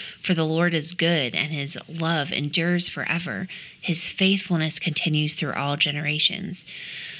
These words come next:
So, you know, how can we look at God and what he's done and not be grateful?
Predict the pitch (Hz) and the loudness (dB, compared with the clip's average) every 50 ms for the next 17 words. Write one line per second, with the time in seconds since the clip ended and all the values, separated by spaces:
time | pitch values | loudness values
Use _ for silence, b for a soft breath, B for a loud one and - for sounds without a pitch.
0 | B B - - 214 196 185 175 165 160 160 175 - - 226 226 202 180 196 190 | B B 2 4 6 6 6 6 4 2 -2 0 4 6 6 8 6 6 2 -2
1 | - - - - _ _ _ - - 214 233 240 226 196 196 233 202 - 208 269 | -6 -10 -16 -18 _ _ _ -6 0 4 6 8 8 8 6 4 2 4 6 6
2 | 285 254 233 240 247 208 175 208 233 - 254 254 214 - - 175 196 240 220 165 | 6 6 6 4 4 6 4 0 2 6 6 6 6 6 4 6 6 8 8 8
3 | 160 165 160 160 170 175 185 185 165 180 196 196 180 180 - 175 175 180 175 160 | 6 6 4 4 2 4 4 4 4 4 2 0 0 0 0 0 2 4 2 2
4 | 151 151 151 147 160 - - - 156 - - - 143 151 151 - - - 139 127 | 2 2 2 2 2 0 -2 -4 -6 -4 0 0 0 0 0 -2 -6 -6 -4 -4
5 | 113 113 180 | -4 -4 -6